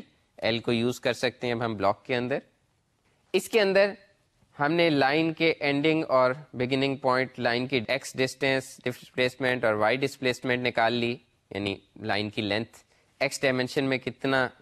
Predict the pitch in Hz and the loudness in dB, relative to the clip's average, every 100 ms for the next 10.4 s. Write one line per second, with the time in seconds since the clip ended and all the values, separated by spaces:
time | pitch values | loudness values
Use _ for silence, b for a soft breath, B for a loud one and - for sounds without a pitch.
0 | _ _ - - 131 127 131 127 107 98 | _ _ -12 -4 -2 0 0 2 0 0
1 | 107 143 143 131 123 135 127 120 110 123 | 0 2 0 -2 -4 -6 -6 -6 -6 -4
2 | 120 110 - _ _ _ _ _ - 180 | -4 -4 -8 _ _ _ _ _ -4 0
3 | 185 - 185 208 208 196 190 160 175 196 | 2 4 4 4 2 0 2 2 4 2
4 | 190 180 - 156 185 185 175 170 151 139 | 2 0 2 2 4 4 4 4 4 2
5 | 156 165 165 170 _ _ _ _ - 135 | 2 2 0 -4 _ _ _ _ 0 2
6 | 139 139 127 127 160 156 160 165 - 143 | 4 2 2 0 2 2 0 -2 0 0
7 | 143 - 139 135 127 113 107 95 101 - | 0 0 0 2 0 0 0 -2 -4 -6
8 | 113 131 151 156 185 - 185 165 135 135 | -2 0 0 -2 -4 -4 2 2 2 2
9 | 156 143 147 147 135 123 139 139 143 139 | 2 2 2 0 0 0 0 4 2 2
10 | 143 117 120 147 | 2 2 2 0